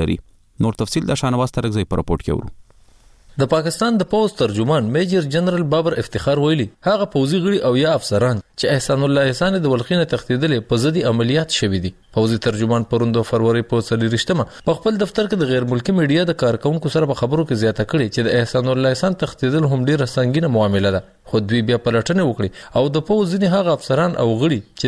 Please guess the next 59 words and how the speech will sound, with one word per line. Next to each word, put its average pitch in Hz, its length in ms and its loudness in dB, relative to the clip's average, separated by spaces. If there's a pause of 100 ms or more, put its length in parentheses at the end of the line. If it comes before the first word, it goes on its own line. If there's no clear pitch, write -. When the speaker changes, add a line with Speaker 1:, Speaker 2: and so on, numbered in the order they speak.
Speaker 2:
د 131 160 -4
طالبانو 165 400 2
د 160 140 -2
پخواني 139 360 -2
ترجمان 131 440 2
په 127 160 0
تښتېدنه 113 500 0
کې 117 80 -2 (120)
ککړ 180 340 0
ثابت 107 320 0
شو، 92 80 -2 (180)
د 113 140 0
پوځ 160 260 0
له - 80 -4
خوا 151 160 0
یې 127 140 -4
په 120 100 2
ضد - 220 -4
عملیات 98 460 0
شوي. 92 180 -2 (300)
احسان 113 280 0
الله 113 200 2
احسان 117 260 -2
په 113 100 0
دوه 117 200 2
زره 117 120 2
اوولسم 117 380 0
کې - 300 -4
پاکستاني 160 600 -2
پوځ 208 240 0
ته 202 160 0
سرندر 156 480 0
او 117 40 2 (100)
یا 160 160 -2
تسلیم 110 320 -2
شوی 170 100 4
و، 101 80 0 (220)
خو - 80 -4 (100)
په 156 160 0
فروری 170 320 2
دوه 190 240 0
زره 208 160 0
او 120 80 0
شلم 160 320 0
کې 147 120 -2 (100)
بیا 165 60 4 (100)
د 110 100 2
احسان 117 320 0
الله 120 180 2
احسان 160 360 -2
یو 117 140 2
آډیو 123 520 0
پیغام 139 320 0
په - 140 -4
سوشل 113 340 0
میډیا 135 300 2
خور 151 200 2
شو - 80 -10
چې - 100 -6